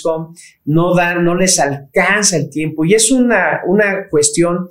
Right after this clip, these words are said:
que les puede generar crisis, les puede generar ansiedad, les puede generar cierta frustración por no estar terminando las tareas. Y por eso la importancia, Marco, de traer ese tema de, de administrar de manera diligente el tiempo, ¿no es así?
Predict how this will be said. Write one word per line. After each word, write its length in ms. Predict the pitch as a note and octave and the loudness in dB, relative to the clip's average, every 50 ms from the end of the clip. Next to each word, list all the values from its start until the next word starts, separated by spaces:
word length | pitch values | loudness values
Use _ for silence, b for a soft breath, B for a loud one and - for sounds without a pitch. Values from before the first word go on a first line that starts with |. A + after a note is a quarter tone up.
| b b b b b b _ | b b b b b b _
que 120 | - D3+ | -2 0
les 160 | D3+ C#3 - | 0 0 0
puede 180 | C#3+ E3+ F3+ D3+ | 0 0 0 2
generar 400 | D3 D#3 C#3+ C#3+ D3 D3+ D3 C#3+ | 0 0 0 2 2 2 0 0
crisis, 540 | - F3 D#3+ F3 F3 E3+ E3+ E3+ E3 E3 D#3+ | 0 0 2 2 2 2 2 0 0 2 0
les 220 | C#3+ C#3+ C#3+ D3 C#3+ | 0 0 -2 -2 -2
puede 160 | D#3 D#3 D#3 | -2 -2 -2
generar 420 | D3+ D#3 D3+ C#3 C3+ C3+ C3+ C3+ C#3 | -4 -4 -4 -4 -2 -2 -2 -2 -2
ansiedad, 680 | C#3 C3+ C3+ - C#3+ C#3 C3+ C#3+ D3 D3+ D3+ D3+ D3+ B B B B B - - | -2 -2 -2 -2 -2 0 2 2 2 2 0 -4 -6 B B B B B -4 -2
les 200 | C#3 B2+ - - | 0 -2 0 0
puede 340 | D#3 D#3 D#3 D#3 D3+ D3+ | 0 0 0 0 -2 -2
generar 640 | D3+ D3+ C#3 B2+ C3 C3 C3+ D3 D3 D3 D3+ D3 D3+ B B B B | -2 -2 -2 0 0 0 0 0 0 0 -2 -4 -4 B B B B
cierta 680 | - - - - D#3+ D#3+ D#3+ D#3 D#3+ D#3+ E3 D#3 D3+ | -2 0 0 2 2 2 2 2 2 2 2 2 2
frustración 1120 | D3+ - D3+ D3 C#3 C3+ - - F3 D3 C#3+ C#3 - - E3+ F3 F3+ F#3+ F#3+ F#3 - - _ _ _ | 2 2 2 2 2 2 0 0 2 2 2 2 2 2 2 2 2 0 -2 -2 -6 -12 _ _ _
por 200 | - D3 D3+ D3+ | -2 0 2 4
no 80 | E3 F#3 | 4 4
estar 320 | F#3 F#3 F#3+ F#3+ F#3 F#3 | 2 2 2 2 2 2
terminando 460 | F3+ F3+ D#3 D3+ D3 D3+ D#3 D#3+ E3+ | 0 2 2 2 2 2 2 2 2
las 180 | D#3+ D3 C#3 - | 2 0 0 0
tareas. 400 | - C3+ C3 C#3 C#3+ C#3+ C#3 C#3 B B B B | -2 0 0 2 2 2 0 -2 B B B B
Y 80 | - C#3 | -8 -2
por 140 | - F3 G3 | 2 4 4
eso 140 | G3 A3 A3 | 6 6 4
la 60 | G#3 | 4
importancia, 580 | F#3+ F3+ E3 D#3 D#3+ - F3 F#3 F3+ F3+ F#3+ | 4 2 2 2 2 2 2 2 4 2 2
Marco, 360 | E3+ E3+ E3+ F3 E3+ F3 F3 D#3+ | 2 2 2 2 2 2 2 2
de 80 | D3+ | 2
traer 180 | D#3 D#3+ D3+ D#3+ | 4 2 2 2
ese 220 | D#3+ D#3+ E3 D3 E3 | 2 2 0 0 0
tema 380 | E3 D#3 D3+ D#3 D#3 D#3 D#3 | 0 2 2 2 2 2 0
de, 260 | D3+ C#3+ C#3 C3+ - C#3 | 0 0 0 0 -2 0
de 220 | C3+ C#3 C3+ C3+ | 0 0 2 2
administrar 540 | C3+ C3+ C#3 C#3 C#3 B2+ - - D#3+ E3+ F3 | 0 0 0 0 0 0 2 2 2 4 4
de 100 | E3 C#3+ | 2 2
manera 320 | C3+ C3 C3+ D3 D3+ D#3 | 2 0 0 0 0 0
diligente 480 | D3+ C#3+ - B2+ - - D3+ C#3 C3+ C#3+ | 0 -2 -2 -4 -6 -4 -4 -2 -2 -2
el 80 | C#3 - | -2 0
tiempo, 320 | C#3+ D3+ D3 - - B2+ | -2 -4 -4 -4 -6 -6
¿no 80 | C3+ C#3+ | -6 -4
es 60 | D3+ | -4
así? 240 | D3 - F#3 F#3+ | -4 -4 -4 -4